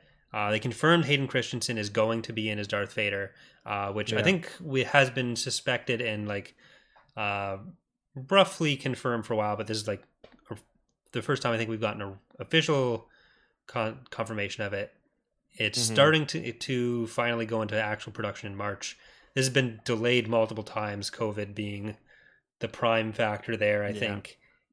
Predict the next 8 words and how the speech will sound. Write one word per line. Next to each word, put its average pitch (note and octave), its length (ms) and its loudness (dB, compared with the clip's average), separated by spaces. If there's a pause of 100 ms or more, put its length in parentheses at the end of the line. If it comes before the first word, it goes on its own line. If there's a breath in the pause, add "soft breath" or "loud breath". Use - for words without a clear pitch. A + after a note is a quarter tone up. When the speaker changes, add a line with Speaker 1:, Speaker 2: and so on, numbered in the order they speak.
Speaker 1:
And G#2 460 -2
it B2 160 0
is B2 100 2
being B2 200 0
directed A2+ 420 0
by G#2+ 160 0
Deborah A2 340 2
Chow, A#2+ 680 4